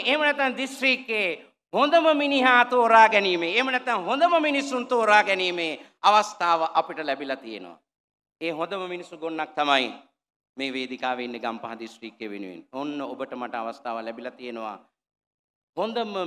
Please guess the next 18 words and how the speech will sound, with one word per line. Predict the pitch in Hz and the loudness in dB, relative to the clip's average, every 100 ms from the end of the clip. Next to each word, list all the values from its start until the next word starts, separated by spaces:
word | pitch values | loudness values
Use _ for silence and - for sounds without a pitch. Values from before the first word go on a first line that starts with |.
| 151 | -6
මිනිහා | 175 208 185 151 151 139 | -6 -6 -6 -4 -4 -4
හෝ | 131 127 117 | -6 -6 -8
හොඳම | 143 170 160 151 143 | -8 -6 -6 -6 -4
මිනිසුන් | 185 247 - 180 156 131 120 - _ _ _ | -4 -4 -4 -4 -2 -2 -6 -10 _ _ _
පාර්ලිමේන්තුවට | 156 165 160 151 143 139 135 135 | 2 2 2 -4 -6 -6 -8 -8
යැවීමේ | 131 123 127 123 117 110 | -6 -8 -8 -10 -10 -4
අවස්ථාව. | 127 135 135 - 104 95 87 - _ _ _ _ | -2 -2 -4 -10 -8 -8 -10 -16 _ _ _ _
ඒකට | 165 175 202 | -6 -4 -4
ඔබ | 202 | -6
සතුටුද? | 202 190 196 277 285 143 - - _ _ _ _ _ _ _ _ _ _ _ | -2 0 0 -2 -2 -2 -4 -16 _ _ _ _ _ _ _ _ _ _ _
සූදානම්ද? | 220 277 349 370 381 370 220 - - _ _ _ _ _ _ _ _ _ - | 2 8 10 12 10 10 6 6 -6 _ _ _ _ _ _ _ _ _ 4
හොඳම | 240 320 330 | 6 8 8
මිනිසුන් | 320 330 302 320 | 6 2 0 2
යවන්න | 302 330 320 | 6 6 6
ඔබ | 320 277 | 4 2
සූදානම්ද? | 311 330 339 330 262 139 92 - _ _ _ _ _ _ _ _ _ _ | 6 8 8 8 4 0 -4 -12 _ _ _ _ _ _ _ _ _ _
ස්තුතියි. | 147 - 233 214 110 - _ _ _ _ _ _ | -20 -12 -8 -8 -10 -18 _ _ _ _ _ _
එහෙමනම් | 165 226 220 160 | -4 0 0 -2